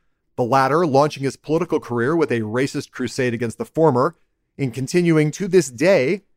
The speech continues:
to nurse a near pathological obsession with him, the former first considering the latter a joke, then a menace, then a threat to the very foundations of our democracy,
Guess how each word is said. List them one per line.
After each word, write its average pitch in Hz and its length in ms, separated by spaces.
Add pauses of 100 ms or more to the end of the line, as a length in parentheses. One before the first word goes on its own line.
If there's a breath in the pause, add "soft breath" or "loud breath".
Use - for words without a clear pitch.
(220)
to 151 100
nurse 143 260
a 143 120
near 135 240
pathological 131 680
obsession 120 480
with 113 160
him, 170 180 (600)
the 131 100
former 196 500
first - 280
considering 147 420
the 131 80
latter 127 380
a 110 80
joke, 107 520 (360)
then 127 120
a 120 60
menace, 123 540 (320)
then 151 100
a 135 60
threat 151 360
to 160 80
the 139 80
very 131 200
foundations 123 580
of 120 60
our 127 100
democracy, 139 640